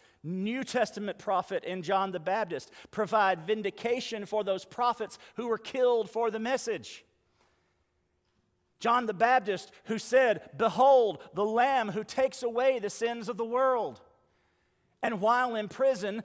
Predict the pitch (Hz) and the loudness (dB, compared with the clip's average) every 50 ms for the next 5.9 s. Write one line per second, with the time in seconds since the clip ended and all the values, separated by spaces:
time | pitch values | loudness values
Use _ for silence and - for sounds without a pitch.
0 | - - - 214 202 - - 233 226 - 220 208 202 196 220 247 262 254 220 196 | -12 -8 -6 -6 -6 -4 -6 -8 -8 -6 -6 -4 -2 0 2 2 2 2 0 -2
1 | 156 190 220 220 214 - - - - - _ 151 180 - - - 240 240 247 240 | -4 -4 -4 -4 -4 -6 -10 -16 -20 -20 _ -4 -4 -4 -2 -2 0 2 2 2
2 | 226 208 196 196 196 190 190 180 185 - 233 247 247 233 202 196 196 202 - - | 2 0 0 -2 -2 -2 -4 -2 -2 0 0 2 2 0 0 -2 -6 -6 -6 0
3 | - 202 202 180 165 202 202 190 - - - - 226 254 285 277 240 190 180 185 | 2 2 2 2 2 0 2 2 0 -2 -8 -6 -2 -2 0 0 0 -2 -4 -4
4 | 208 214 - - - - _ 190 214 214 170 190 185 - - 220 233 254 240 196 | -6 -8 -12 -16 -20 -4 _ 2 2 2 4 0 0 0 0 -2 0 0 0 -2
5 | - - 196 196 190 160 143 135 190 214 240 254 240 202 185 175 180 | -2 0 2 2 2 2 0 -2 -2 0 2 2 2 2 2 0 -2